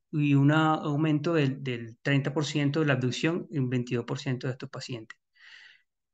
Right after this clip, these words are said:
El artículo de Ber-, de, de Bertelli and,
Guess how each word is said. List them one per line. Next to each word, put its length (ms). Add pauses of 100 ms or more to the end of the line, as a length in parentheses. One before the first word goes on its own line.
(140)
El 800
artículo 460
de 60
Ber-, 300
de, 400
de 120
Bertelli 560
and, 340